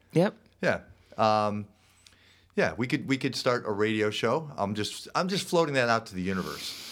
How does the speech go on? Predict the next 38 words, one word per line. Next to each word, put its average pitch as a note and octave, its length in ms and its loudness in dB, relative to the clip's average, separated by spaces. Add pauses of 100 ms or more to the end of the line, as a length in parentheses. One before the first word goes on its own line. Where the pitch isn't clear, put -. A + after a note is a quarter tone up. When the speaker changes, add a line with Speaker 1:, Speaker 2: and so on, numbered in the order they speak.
(320)
Speaker 2:
as G#2 200 2
a G2+ 80 0
possibility, A#2 760 2
something F3+ 300 0
that C3 120 -4
could D3 180 2
happen G2+ 360 0
one D3 100 2
Speaker 1:
Yep, F3 220 4
Speaker 2:
day. - 60 -10
Speaker 1:
yep. E3+ 260 4
Speaker 2:
You A2+ 60 -4
know A2+ 60 2
what - 20 2
I'm G#2 60 -2
saying? C3 360 -2
Speaker 1:
Yep. D3 220 2 (300)
Speaker 2:
Um, G2 480 2 (1500)
but, B2 260 6
uh, G#2+ 300 4 (360)
yeah, A#2 180 2
I, A2+ 200 0
I B2+ 60 4
think, F#3 320 -2
I C3 100 4
think F3+ 180 -4
that's D3+ 220 0
the C3+ 40 -2
way B2 140 4
to G2+ 80 0
handle F#2 580 -2 (280)
a G#2+ 80 4
lot A#2 380 2
of E2 280 0 (520)
transitions, F2 760 -4
even G#3+ 360 -2
really, C#3 360 -2
really A2 500 -2